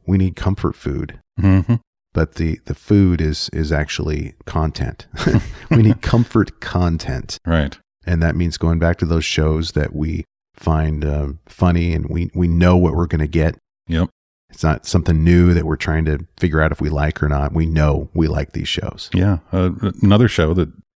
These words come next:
Speaker 2: runs all the time is Seinfeld. I, I, I still think that is a gem of a show. You know, the writing on that show is just absolutely wonderful.
Speaker 1: Have you ever watched Curb Your Enthusiasm?
Speaker 2: No.
Speaker 1: Okay. Yeah. I-,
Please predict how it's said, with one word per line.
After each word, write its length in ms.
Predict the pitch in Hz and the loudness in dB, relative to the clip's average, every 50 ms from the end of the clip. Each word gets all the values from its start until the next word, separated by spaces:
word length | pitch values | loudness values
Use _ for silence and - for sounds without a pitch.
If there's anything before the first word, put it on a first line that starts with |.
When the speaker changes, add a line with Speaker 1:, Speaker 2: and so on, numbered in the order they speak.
| _ - 92 | _ -2 2
Speaker 2:
runs 240 | 85 85 90 85 | 4 4 4 4
all 140 | 82 87 90 | 4 2 2
the 80 | 92 87 | 2 0
time 300 | - - - 117 107 90 | 2 2 2 4 4 2
is 60 | - | 0
Seinfeld. 500 | - - 87 110 117 - - 67 71 73 | 0 0 2 0 0 0 -2 -4 -2 -2
I, 380 | 76 78 82 82 - - - - | -2 -4 -4 -6 -10 -10 -6 -6
I, 40 | 80 - _ _ _ _ _ - | -6 -6 _ _ _ _ _ -4
I 80 | - 107 | -2 0
still 240 | 107 - - 101 85 | 0 2 2 0 2
think 220 | - 95 85 - | 4 2 2 2
that 120 | 90 87 87 | 2 2 2
is 120 | 80 71 | 2 0
a 60 | 87 73 73 78 80 - _ - | -2 -4 -4 -6 -10 -12 _ -6
gem 260 | - 95 101 117 107 | -2 2 4 4 4
of 140 | 90 80 82 | 4 2 -2
a 20 | |
show. 380 | - - - 135 147 127 80 - - _ _ _ _ _ _ _ _ - | -4 -2 -2 -2 -2 -2 -8 -10 -14 _ _ _ _ _ _ _ _ -6
You 120 | 87 80 | -4 -4
know, 140 | 78 80 92 | -2 -2 -2
the 100 | 92 85 | -2 0
writing 360 | 82 85 95 117 110 78 73 | 2 2 2 2 2 0 -2
on 80 | 78 78 | -4 -4
that 160 | 73 71 - | -6 -6 -4
show 240 | - - 117 110 82 | -2 -2 0 0 -2
is 160 | 76 76 - _ _ _ _ | -6 -8 -12 _ _ _ _
just 280 | - - - - - - - _ _ - | -18 -16 -14 -12 -12 -14 -16 _ _ -4
absolutely 420 | - 101 95 - - 101 90 85 87 | -2 -2 -2 0 -2 -2 -2 0 -2
wonderful. 380 | 87 98 92 80 - 69 67 _ _ - | -2 -2 -2 -2 -6 -8 -12 _ _ 0
Speaker 1:
Have 140 | 127 123 143 | 2 4 4
you 60 | 208 | 6
ever 100 | 226 226 | 6 6
watched 280 | 202 190 170 - - - | 6 4 4 2 -2 -4
Curb 260 | - 127 123 123 117 | 0 0 0 2 2
Your 80 | 113 | 2
Enthusiasm? 680 | 107 95 - - 90 85 - 87 90 90 90 101 95 - _ _ _ _ _ _ _ _ - | 2 2 0 -2 -2 -2 0 0 -2 -2 -2 -6 -8 -10 _ _ _ _ _ _ _ _ 2
Speaker 2:
No. 320 | 104 107 110 92 - - - _ - 76 | 4 6 6 4 4 0 -12 _ -6 -4
Speaker 1:
Okay. 340 | 71 - - - - - - - 95 | -4 -4 -4 -8 -10 -10 -8 -2 0
Yeah. 140 | 90 78 | 0 0
I-, 500 | 78 - - _ - - - - - 95 | 0 -2 -6 _ -20 -20 -18 -8 -8 -8